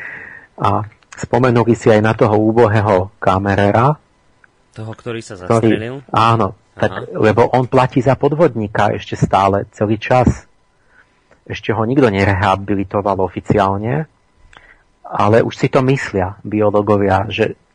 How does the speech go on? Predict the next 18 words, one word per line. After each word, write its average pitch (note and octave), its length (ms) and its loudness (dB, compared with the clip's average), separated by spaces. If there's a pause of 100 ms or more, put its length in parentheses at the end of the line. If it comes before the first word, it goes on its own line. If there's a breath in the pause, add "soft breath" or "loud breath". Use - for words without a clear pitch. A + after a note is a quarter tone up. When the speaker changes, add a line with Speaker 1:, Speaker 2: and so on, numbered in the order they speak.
(100)
Speaker 1:
že, G#2+ 420 -4
že - 220 -6
asi, B2+ 260 0 (200)
že - 180 -8
asi - 260 0
teda, A2+ 400 0 (840 loud breath)
eh, G2+ 460 0 (360)
nepodvádzal. G#2+ 880 2 (160)
Speaker 2:
Mhm. G2 300 -20 (180)
Speaker 1:
A - 60 -10
ja G#2+ 100 4
už B2 160 4
len B2 100 2
čakám, A#2+ 380 -2
že A2 80 -4
kedy A2+ 240 -4
sa - 160 -2
to, G#2 240 -8